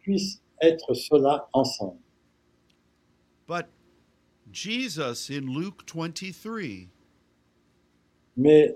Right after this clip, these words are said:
Speaker 1: Jésus, en Luc vingt-trois,
Speaker 2: connected all of this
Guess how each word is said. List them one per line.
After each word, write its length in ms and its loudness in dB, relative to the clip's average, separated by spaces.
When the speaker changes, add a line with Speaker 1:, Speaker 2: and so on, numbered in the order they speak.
Speaker 1:
Jésus, 720 2
en 220 -4
Luc 280 -2
vingt-trois, 720 0
Speaker 2:
connected 640 -8
all 460 -6
of 200 -6
this 440 -10